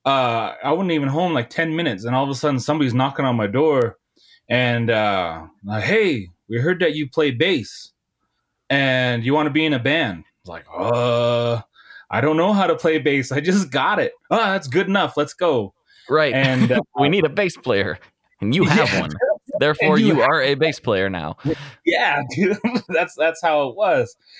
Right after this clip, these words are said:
Speaker 1: And so, yeah, we, uh, they, yeah, they, they drove, you know, 'cause at that time I was living in Harlem, and like I said, that's only, like, three miles off the reservation. So they,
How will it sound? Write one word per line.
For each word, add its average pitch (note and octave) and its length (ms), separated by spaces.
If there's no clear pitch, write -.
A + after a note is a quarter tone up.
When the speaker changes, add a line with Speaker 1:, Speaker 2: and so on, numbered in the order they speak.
Speaker 1:
And A#2+ 140
so, C3 640
yeah, C#3 220
we, C#3 320
uh, A#2 320
they, C#3+ 180
yeah, D3+ 240
they, D#3 220
they D3 180
drove, D3+ 580
you C#3 100
know, C3 100
'cause B2 180
at D3 260
that F3 200
time B2+ 220
I A2 80
was G#2 160
living C3+ 260
in G2 60
Harlem, B2 480
and G2+ 100
like G#2 200
I G2 60
said, A2+ 240
that's G#2 220
only, A#2 160
like, F#2 160
three A#2 200
miles G#2 320
off G2 140
the F#2 100
reservation. F#2+ 680
So G2+ 200
they, A2+ 180